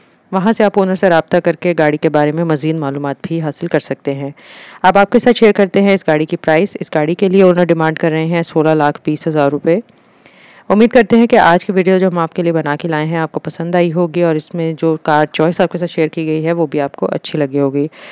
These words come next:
हमारा कंटेंट, वीडियो और सब्जेक्ट अगर आपको पसंद आ रहे हैं तो ज़रूर वीडियो को लाइक कीजिए, चैनल को सब्सक्राइब कीजिए। फ्रेंड्स and फैमिली को भी आप हमारे चैनल के बारे में बताएं। हर किसी के लिए हमारे चैनल का वीडियो कंटेंट यूज़फुल साबित हो सकता है।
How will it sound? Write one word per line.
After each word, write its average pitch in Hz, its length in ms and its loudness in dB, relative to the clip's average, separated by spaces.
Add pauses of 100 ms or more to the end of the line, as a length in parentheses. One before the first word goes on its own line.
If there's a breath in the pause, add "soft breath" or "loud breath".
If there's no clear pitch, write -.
(260 loud breath)
हमारा 196 260 4
कंटेंट, 208 640 4
वीडियो 190 420 4
और 170 180 2
सब्जेक्ट 165 400 0
अगर 160 180 -2
आपको 151 200 -4
पसंद 175 340 -4
आ 170 100 2
रहे 170 120 -2
हैं 175 120 -2
तो 175 100 -8
ज़रूर 165 360 -2
वीडियो 156 180 -2
को 160 120 -4
लाइक 156 360 0
कीजिए, 175 380 0
चैनल 151 280 -8
को 147 120 -14
सब्सक्राइब 156 500 -6
कीजिए। 170 280 -4
फ्रेंड्स 170 300 -4
and 185 100 -2
फैमिली 175 320 0
को 196 120 2
भी 190 120 0
आप 170 220 0 (400 soft breath)
हमारे 170 220 -2
चैनल 160 260 -4
के 160 100 -4
बारे 151 200 0
में 160 160 -4
बताएं। 156 360 -4 (360 soft breath)
हर 196 120 2
किसी - 260 -4
के 190 120 0
लिए 185 140 4
हमारे 165 320 2
चैनल 160 260 -2
का 170 100 0
वीडियो 156 240 0
कंटेंट 151 380 -4
यूज़फुल 151 300 -6
साबित 143 360 -4
हो 143 60 -4
सकता - 280 -8
है। 135 180 -6